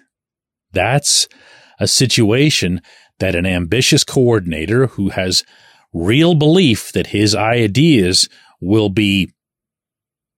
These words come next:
implemented and not screened out or filtered out, that can be attractive. There's no reason that the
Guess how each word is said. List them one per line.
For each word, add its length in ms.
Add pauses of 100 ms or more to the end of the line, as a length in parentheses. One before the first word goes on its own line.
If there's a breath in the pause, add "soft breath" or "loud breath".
implemented 800
and 120
not 220
screened 640
out 320
or 100
filtered 540
out, 340 (880)
that 200
can 160
be 120
attractive. 640
There's 260
no 380
reason 760 (840)
that 320
the 240